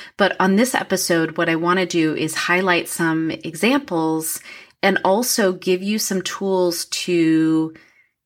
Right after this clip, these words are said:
make a determination about how you want to show up in your relationships and in particular circumstances. So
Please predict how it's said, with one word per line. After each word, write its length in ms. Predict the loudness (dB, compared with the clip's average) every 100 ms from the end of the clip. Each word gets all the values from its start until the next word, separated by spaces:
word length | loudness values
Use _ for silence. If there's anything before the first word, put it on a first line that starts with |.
| -2
make 220 | 0 2
a 60 | 0
determination 680 | -2 -2 -4 -2 -2 -4 -2
about 300 | 0 0 -2
how 300 | -2 2 0
you 280 | 0 0
want 280 | 0 -2 -4
to 100 | -4
show 320 | -2 0 0
up 240 | 0 -2 -6 -16 _
in 300 | 0 2 0
your 260 | -2 -2 -2
relationships 880 | -4 -4 -2 -2 -2 0 -2 -4 -4
and 380 | 0 2 2 -2
in 500 | -2 0 0 -2 -6 -12 -20 _
particular 420 | -8 -8 -6 -4
circumstances. 1160 | -2 -2 -4 -8 -10 -10 -10 -8 -8 -8 -10 -12 -16 -18 -12 -12 -12 -18 -8
So 460 | 0 2 2 -2